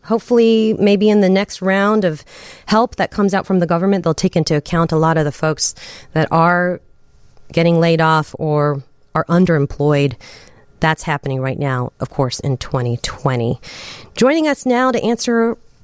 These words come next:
all your travel questions, in addition to get us up to date on everything that's happening with the bailout and with airlines and the travel industry, the hotel industry.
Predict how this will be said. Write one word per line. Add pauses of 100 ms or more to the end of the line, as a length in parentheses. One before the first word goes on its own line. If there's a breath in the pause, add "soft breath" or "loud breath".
(160)
all
your
travel
questions,
in
addition
to (100)
get
us
up
to
date
on
everything
that's
happening
with
the
bailout
and
with
airlines
and
the
travel
industry,
the
hotel
industry.